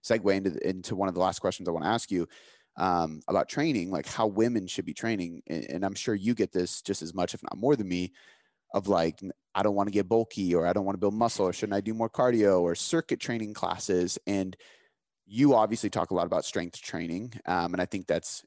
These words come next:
important, but you also don't demonize aerobic training and cardio, which I love, 'cause I think they both have a place. Um, but coming from you, like, you just talked about how your testosterone was higher,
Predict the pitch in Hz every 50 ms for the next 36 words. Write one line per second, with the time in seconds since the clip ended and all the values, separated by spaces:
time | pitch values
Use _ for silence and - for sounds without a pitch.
0 | - - - - 92 95 101 101 92 95 101 104 123 139 160 175 - 165 139 151
1 | 139 113 95 - - 117 127 120 110 92 87 85 87 90 82 - - - 98 92
2 | 110 113 95 90 - - - 87 85 85 85 85 - - 117 110 98 85 85 87
3 | 87 - 80 82 87 92 104 101 78 - - 65 - - - 87 82 87 - -
4 | 98 95 87 - - 95 92 - 104 107 - - - - 120 127 101 80 - -
5 | - 85 104 - - - - - - - - - - - - - 104 104 101 98
6 | 92 95 90 - - 98 95 113 90 - 151 143 147 123 - 110 104 113 131 127
7 | 110 101 92 90 - 104 101 90 92 90 - - 85 82 - - 80 - - 85
8 | 82 80 80 90 90 - 92 90 - 131 123 120 - 107 90 82 78 76 - -
9 | 85 85 - 101 - -